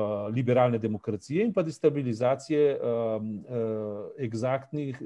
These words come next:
ločenosti vej, vej oblasti in tako, delitve vej oblasti in tako, ne. In v tem smislu je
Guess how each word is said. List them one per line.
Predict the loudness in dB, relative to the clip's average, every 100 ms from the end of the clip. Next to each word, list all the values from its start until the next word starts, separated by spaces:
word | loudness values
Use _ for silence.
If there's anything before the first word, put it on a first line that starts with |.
| -4
ločenosti | 0 0 -2 -6 -4 -4
vej, | 0 0 -2 -2
vej | 0 0 0
oblasti | -6 -6 -8 -6 -6
in | -6 -10
tako, | -8 -4 -4 -4
delitve | -4 -4 -4 -10 -12 _
vej | -8 -4 -4
oblasti | -6 -6 -6
in | -6
tako, | -6 -10 -8
ne. | -10 -10 _ _ _ _ _ _
In | 2 2 2
v | 0
tem | 4 4
smislu | 4 4 4 4 2 2 2
je | 4 6 6 4